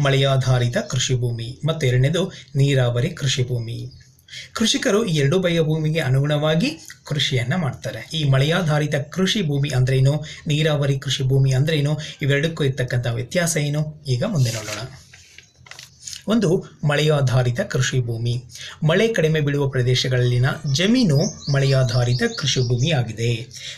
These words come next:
ಕಡಿಮೆ ನೀರನ್ನು ಬಳಸುವ ಬೆಳೆಗಳನ್ನು ಭೂಮಿಯ ಮಣ್ಣಿಗನುಗುಣವಾಗಿ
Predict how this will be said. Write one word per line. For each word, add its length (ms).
ಕಡಿಮೆ 340
ನೀರನ್ನು 360
ಬಳಸುವ 380
ಬೆಳೆಗಳನ್ನು 560
ಭೂಮಿಯ 540
ಮಣ್ಣಿಗನುಗುಣವಾಗಿ 1040